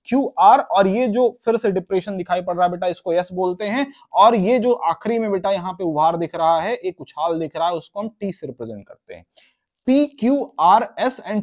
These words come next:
T wave यहां पर रिप्रेजेंट करी गई हैं। कितनी वेव हमने रिप्रेजेंट करी बेटा?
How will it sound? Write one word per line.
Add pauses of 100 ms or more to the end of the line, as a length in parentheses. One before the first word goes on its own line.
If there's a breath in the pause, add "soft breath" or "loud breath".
(120)
T
wave
यहां
पर (160)
रिप्रेजेंट
करी
गई
हैं। (200)
कितनी
वेव
हमने
रिप्रेजेंट
करी
बेटा?